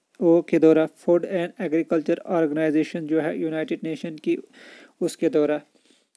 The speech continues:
बेंगलुरु, श्रीनगर, मुंबई, न्यू दिल्ली। राइट आंसर is मुंबई। और जो यूनाइटेड नेशन फूड एंड एग्रीकल्चर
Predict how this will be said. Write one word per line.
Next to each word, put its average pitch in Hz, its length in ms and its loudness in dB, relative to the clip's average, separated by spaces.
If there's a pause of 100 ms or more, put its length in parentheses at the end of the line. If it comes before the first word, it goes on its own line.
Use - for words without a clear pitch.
(160)
बेंगलुरु, 175 580 4 (160)
श्रीनगर, 180 600 2 (100)
मुंबई, 175 480 2
न्यू 175 140 -2
दिल्ली। 156 340 2 (3000)
राइट 165 360 4
आंसर 175 420 4
is 208 200 -2
मुंबई। 160 460 -2 (1900)
और 160 340 2 (4000)
जो 170 220 2
यूनाइटेड 175 720 2
नेशन 185 300 -2
फूड 180 260 0
एंड 190 100 2
एग्रीकल्चर 180 580 0